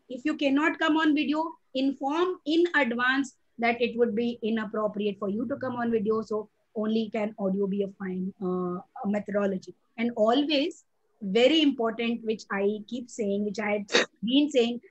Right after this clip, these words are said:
since March to many organizations, is make sure that you have this good practices written as a part of your, uh, maybe policy, or I don't know what to name it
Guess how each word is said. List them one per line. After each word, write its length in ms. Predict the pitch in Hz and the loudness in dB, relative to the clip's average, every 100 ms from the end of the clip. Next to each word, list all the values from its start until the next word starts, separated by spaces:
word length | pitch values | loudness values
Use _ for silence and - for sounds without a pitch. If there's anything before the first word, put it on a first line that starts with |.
| _ _ | _ _
since 360 | 269 277 277 | 0 2 2
March 400 | 233 220 226 - | -2 0 -2 -4
to 100 | 247 | -6
many 300 | 208 202 240 | -2 -2 -2
organizations, 760 | 220 196 202 196 196 190 208 196 | -2 -2 -2 -2 -2 -4 -4 -4
is 180 | 196 - _ _ _ _ 233 | -6 -12 _ _ _ _ -6
make 280 | 294 339 | 0 0
sure 400 | - 302 277 277 | 0 0 2 2
that 240 | 233 247 262 | 0 -4 -4
you 140 | 285 | -4
have 480 | 233 220 226 285 277 | -4 -4 0 0 -2
this 320 | 311 294 - _ _ 226 220 196 | -6 -8 -12 _ _ -10 -8 0
good 260 | 254 240 226 | 2 2 -2
practices 800 | 214 202 - 269 - 254 - _ _ _ _ - | -6 -6 -8 -8 -4 -6 -8 _ _ _ _ -2
written 440 | 240 - 349 349 | -2 0 2 2
as 160 | 330 311 | 2 -2
a 120 | 311 _ | -4 _
part 340 | 226 214 262 294 | -4 -2 -2 -4
of 120 | 302 | -6
your, 300 | 294 294 302 302 _ _ 240 | -2 0 0 -4 _ _ -4
uh, 140 | 240 | 0
maybe 340 | 247 294 349 - | 0 2 0 0
policy, 560 | 233 226 277 302 320 320 | 0 2 0 -4 -4 -4
or 240 | 262 269 - | -2 -2 -2
I 100 | 269 | -4
don't 160 | 320 330 | -2 2
know 60 | 339 | 2
what 260 | 240 226 285 | 2 -4 0
to 80 | |
name 280 | 277 208 214 | 0 0 -2
it 120 | 302 | -2